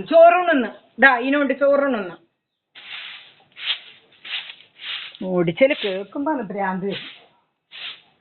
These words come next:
എന്നാ, എന്നാ അടിച്ചേക്കാന്ന് വിചാരിക്കുന്നില്ല. കാട്ടം കയറി അങ്ങ് ആകാശത്തെത്തിയാലും ഇല്ല.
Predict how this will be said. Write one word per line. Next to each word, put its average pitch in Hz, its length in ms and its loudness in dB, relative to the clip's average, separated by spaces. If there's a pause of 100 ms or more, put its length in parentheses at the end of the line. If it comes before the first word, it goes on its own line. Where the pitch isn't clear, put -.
(280)
എന്നാ, 269 180 0 (160)
എന്നാ 269 240 -2
അടിച്ചേക്കാന്ന് 330 720 2
വിചാരിക്കുന്നില്ല. 262 680 0 (1500)
കാട്ടം 262 440 6
കയറി 311 180 6
അങ്ങ് 311 220 4
ആകാശത്തെത്തിയാലും 294 960 2
ഇല്ല. 202 140 -8